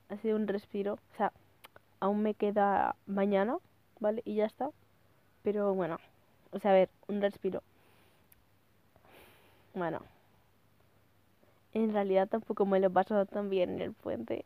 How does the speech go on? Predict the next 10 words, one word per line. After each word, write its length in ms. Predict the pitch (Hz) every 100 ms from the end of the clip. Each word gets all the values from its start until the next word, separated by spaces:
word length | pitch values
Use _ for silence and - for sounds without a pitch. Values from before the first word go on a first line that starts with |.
| -
He 60 | -
estado 300 | - 220 214
triste 500 | 214 220 - 220 226
casi 260 | 226 220
todos 220 | - 214
los 240 | 208 208 208
días. 300 | 208 208 - _ - _ _ _ _ _ _ _ _ _ _ _ _ _ _ -
Well. 440 | 202 - - - - - _ _ _ _ _ _ _ _ _ _ _ _ _ _ _ _ _ _ _ _ _ _ _ _ _ _ - _ _ _ _ _ _ _ _
Pero 200 | 220 214
bueno, 320 | 190 180 185